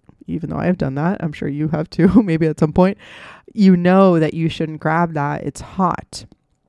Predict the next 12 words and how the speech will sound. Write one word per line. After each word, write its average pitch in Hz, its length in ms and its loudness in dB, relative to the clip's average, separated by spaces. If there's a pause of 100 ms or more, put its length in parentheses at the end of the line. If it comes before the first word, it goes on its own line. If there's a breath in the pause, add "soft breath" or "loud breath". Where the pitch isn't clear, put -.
(520)
So 170 540 4 (1160)
in 185 140 4
those 220 200 10
cases, 165 360 0
judgment 151 500 -4
serves 190 320 2
us. - 260 -4
But 180 140 -4
there 196 120 2
are 214 120 6
cases 170 540 -2
that, 156 360 -4